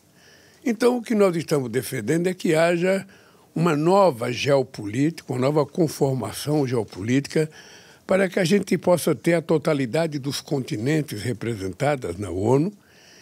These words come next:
inclusive no Conselho de Segurança, acabando com o direito de veto e aumentando o poder de comando das Nações Unidas.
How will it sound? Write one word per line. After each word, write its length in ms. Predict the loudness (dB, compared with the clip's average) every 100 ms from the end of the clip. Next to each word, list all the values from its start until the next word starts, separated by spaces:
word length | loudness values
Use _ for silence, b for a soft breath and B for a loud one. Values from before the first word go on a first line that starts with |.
| B -2
inclusive 500 | 0 0 0 0 0
no 140 | 0
Conselho 480 | -2 -2 0 -2 -2
de 100 | -4
Segurança, 800 | -4 -2 0 0 0 -2 -6 -12 -12 _ _ B B B B -4
acabando 680 | -2 0 2 2 2 0
com 220 | -4 -2 0
o 40 |
direito 380 | 2 0 0 -2
de 120 | -4
veto 600 | 0 0 -2 -6 -20 -20 _ _ b b b b b b b
e 120 | 2
aumentando 840 | 4 4 0 -2 0 0 0 -2 0
o 140 | 0
poder 920 | 0 2 2 2 4 6 8 6 -2 -18 _ _ _ b b b b -8
de 140 | -6
comando 600 | -2 0 2 2 2 0
das 180 | -2 -2
Nações 400 | -4 -6 -8 -8
Unidas. 720 | -8 -10 -12 -14 -16 -18 -20